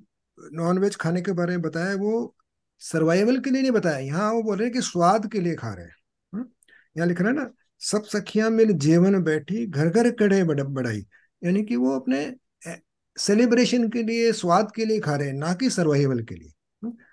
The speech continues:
तो इन दोनों में थोड़ा ये फर्क है कि, अ, मतलब इसका मतलब हम नहीं है कि हम भी नॉनवेज और सब खाना शुरू करना, करना चाहिए, इसका मतलब ये नहीं निकलेगा। लेकिन उन्होंने बताया कि स्वाद के लिए नहीं,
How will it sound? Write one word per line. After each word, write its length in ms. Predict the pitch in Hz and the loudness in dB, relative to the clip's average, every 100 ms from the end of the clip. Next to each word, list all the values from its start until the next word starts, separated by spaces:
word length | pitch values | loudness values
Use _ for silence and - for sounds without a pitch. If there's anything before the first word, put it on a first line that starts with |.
| _ _ | _ _
तो 120 | 220 | 0
इन 120 | 226 208 | 2 4
दोनों 240 | 208 247 | 4 4
में 120 | 247 | 2
थोड़ा 200 | - 226 | 2 4
ये 160 | 233 226 | 4 2
फर्क 360 | 220 175 208 | 2 0 0
है 120 | 147 170 | -4 -6
कि, 380 | 220 240 240 - _ _ _ _ | -8 -8 -10 -14 _ _ _ _
अ, 380 | 143 110 117 120 151 | -18 -16 -16 -12 -4
मतलब 260 | 175 214 | 0 0
इसका 220 | 208 - 233 | 0 0 0
मतलब 200 | 226 214 | 2 2
हम 120 | 220 | 2
नहीं 140 | 226 | 2
है 100 | 233 | 0
कि 120 | 226 | 2
हम 180 | 185 208 | 0 0
भी 100 | 220 | 0
नॉनवेज 440 | 202 165 180 196 196 | 0 2 0 0 -2
और 140 | 185 | -4
सब 180 | 180 175 | -6 -4
खाना 240 | 151 165 175 | -2 0 0
शुरू 280 | 175 170 | 2 2
करना, 340 | 175 156 175 160 | 2 2 4 2
करना 420 | - 160 156 147 | 0 -2 -2 -4
चाहिए, 340 | 139 123 113 | -4 -6 -6
इसका 200 | 127 - | -8 -6
मतलब 240 | 170 165 170 | -6 -4 -4
ये 160 | 165 | -4
नहीं 120 | 160 139 | -6 -8
निकलेगा। 340 | 113 107 165 | -8 -6 -6
लेकिन 300 | 208 190 190 | -6 -4 -4
उन्होंने 280 | 190 190 196 | -4 -4 -4
बताया 120 | 208 | -4
कि 100 | 214 | -6
स्वाद 380 | - 151 170 175 | -4 -2 -2 -2
के 140 | 190 | -4
लिए 180 | 180 185 | -4 -2
नहीं, 200 | 175 | -2